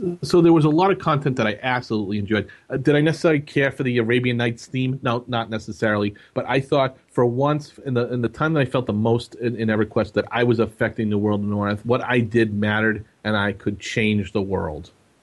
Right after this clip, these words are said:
And, and that came through the most. The, the lore was very well done, very rich, and, and intertwined all the quests and all the N P Cs, and there was a reason for doing things. I, I thought it was a, a fantastically done expansion.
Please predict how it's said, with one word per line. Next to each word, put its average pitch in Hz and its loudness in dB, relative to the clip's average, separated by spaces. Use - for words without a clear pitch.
And, 107 0
and 104 0
that 123 0
came 113 -2
through 107 -2
the 101 -6
most. 104 0
The, 107 4
the 104 2
lore 131 4
was 107 -2
very 131 0
well 117 0
done, 107 -4
very 120 2
rich, 107 -4
and, 98 -6
and 110 -6
intertwined 110 -2
all 123 2
the 120 0
quests 110 -4
and 107 0
all 120 2
the 123 4
N 113 4
P 117 -4
Cs, 113 -2
and 117 -4
there 117 4
was 117 2
a 117 4
reason 113 4
for 110 0
doing 98 -2
things. - -16
I, 80 -10
I 120 0
thought 123 2
it 120 2
was 113 4
a, 113 6
a 107 2
fantastically 107 -2
done 92 -6
expansion. 90 -14